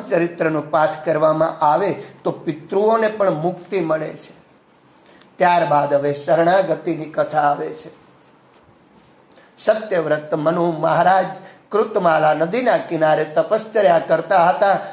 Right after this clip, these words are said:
ત્રિવેન્દ્રમથી દૂર આ નદી આવેલી છે.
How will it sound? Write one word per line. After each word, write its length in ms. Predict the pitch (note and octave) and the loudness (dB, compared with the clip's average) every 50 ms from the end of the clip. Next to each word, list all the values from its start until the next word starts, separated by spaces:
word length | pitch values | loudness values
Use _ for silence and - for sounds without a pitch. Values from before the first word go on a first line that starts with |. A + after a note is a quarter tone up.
| - - - | -16 -10 -4
ત્રિવેન્દ્રમથી 1000 | A3 F#3+ F#3+ G3 A3 A#3 A#3 A3+ G#3+ G3+ F#3 E3+ D#3+ D#3 D3+ D#3 - E3+ E3 D#3 | 0 2 4 4 4 2 2 0 2 2 2 2 0 -4 -8 -8 -4 -4 -4 -4
દૂર 520 | D#3 - D#3+ D3 D3 F#3+ A3+ A#3+ A3 G3 | -4 -10 -12 -4 -2 0 0 2 2 0
આ 380 | - - - - F3 D#3+ D#3+ D#3+ | -2 -2 -4 -2 0 2 2 2
નદી 320 | D#3+ E3 E3 D#3+ E3+ D#3+ | 0 -2 0 0 0 2
આવેલી 420 | D#3 D3 D3+ D#3 D#3 D3+ D3+ D3 | 2 0 0 -2 -4 -4 -6 -8
છે. 220 | D3+ - - - | -10 -12 -18 -20